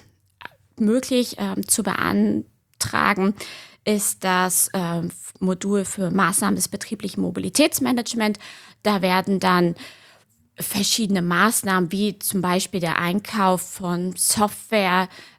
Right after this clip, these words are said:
ähm, gefördert oder auch der Aufbau von Radinfrastruktur, wenn ich sage, okay, ich will einfach für meine Mitarbeitenden irgendwie mal ein paar Radabstellplätze,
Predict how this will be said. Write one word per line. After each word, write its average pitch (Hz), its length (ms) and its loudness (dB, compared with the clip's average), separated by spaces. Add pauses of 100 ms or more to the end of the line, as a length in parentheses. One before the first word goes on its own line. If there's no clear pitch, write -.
ähm, 175 560 0
gefördert 175 960 -4
oder 180 440 2
auch 180 200 2
der - 260 -2
Aufbau 170 260 -2
von 170 220 -4
Radinfrastruktur, - 1800 0
wenn 180 120 -2
ich 190 140 -6
sage, 190 260 -2
okay, 190 240 -8
ich - 160 -8
will 175 60 2
einfach 180 320 -2
für - 100 -16
meine 175 280 2 (580)
Mitarbeitenden 175 840 2
irgendwie 170 280 0
mal 160 160 2
ein 160 80 -2
paar 175 200 -6 (100)
Radabstellplätze, 185 1160 0